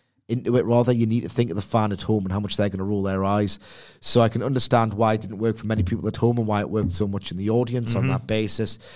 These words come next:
Speaker 1: I just think Riho's great, and, um, some of her stuff looked fantastic. Like, she knees first in Britt Baker's nose. That, oh, like, the wrench back on that submission hold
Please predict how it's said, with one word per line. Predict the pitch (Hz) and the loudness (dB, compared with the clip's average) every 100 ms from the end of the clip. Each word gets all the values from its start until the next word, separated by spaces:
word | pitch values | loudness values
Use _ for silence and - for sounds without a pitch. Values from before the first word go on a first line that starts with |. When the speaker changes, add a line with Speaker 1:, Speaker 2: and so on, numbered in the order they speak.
| - | -10
Speaker 1:
I | - | 0
just | 160 | 0
think | 156 131 | 0 -2
Riho's | 120 117 - | -2 -2 0
great, | 120 120 113 - - | 2 2 0 -10 -6
and, | 110 107 107 104 101 - | 0 2 2 -2 -6 -8
um, | 107 104 101 98 98 95 - _ _ _ _ _ _ _ - | -2 2 2 0 -4 -8 -14 _ _ _ _ _ _ _ -6
some | - 127 | 0 0
of | 113 | 4
her | 117 | 2
stuff | 113 - 131 123 - - - | 4 2 4 4 2 -10 -4
looked | 113 113 | -2 -2
fantastic. | - 110 98 117 113 | -2 -4 0 0 0
Like, | 101 98 | -4 -4
she | 104 - _ _ _ _ _ - _ | -6 -8 _ _ _ _ _ -20 _
knees | 180 214 208 220 233 208 143 | -20 -20 -2 2 4 2 0
first | - 143 143 120 | 2 6 6 2
in | 117 | -4
Britt | 113 | -4
Baker's | 117 113 110 - | 0 -2 -2 -10
nose. | 78 80 - _ _ _ _ _ - | -10 -12 -14 _ _ _ _ _ -6
That, | 113 - _ _ | -6 -6 _ _
oh, | 165 175 175 165 165 | 4 8 8 6 2
like, | 131 117 | -2 0
the | 127 | -4
wrench | 131 147 147 147 | 0 0 0 -2
back | 143 120 113 | 0 0 -2
on | 120 113 | -6 -6
that | 113 | -6
submission | - 101 113 - 107 | -6 -4 -4 -4 -6
hold | 92 95 95 95 | -6 -6 -8 -12